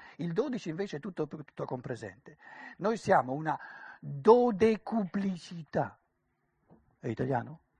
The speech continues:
Dodecuplicità, se può dire? Dove sono i toscani? Beh, l'ho inventata. Siamo una, una dodecu-, siamo un dodici a livello di corpo, siamo una dozzina, siamo dozzinali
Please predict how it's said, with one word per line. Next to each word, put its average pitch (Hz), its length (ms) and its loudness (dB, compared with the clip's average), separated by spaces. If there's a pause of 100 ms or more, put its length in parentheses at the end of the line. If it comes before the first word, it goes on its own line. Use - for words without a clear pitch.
(1300)
Dodecuplicità, 131 840 -14
se 131 120 -10
può 147 100 -6
dire? 170 180 -8 (1300)
Dove 139 160 -8
sono 135 140 -6
i - 20 -12
toscani? 113 340 -8
Beh, 170 160 -4
l'ho 156 120 -2
inventata. 143 560 0 (260)
Siamo 170 400 6
una, 185 360 6 (800)
una 196 380 10
dodecu-, 214 1080 6
siamo 175 360 8
un 226 220 6
dodici 160 520 12
a 135 40 2
livello 139 340 0
di 117 100 -2
corpo, 185 520 4 (420)
siamo 196 640 6
una 190 260 2
dozzina, 175 1000 6 (100)
siamo 135 240 -2
dozzinali 113 640 2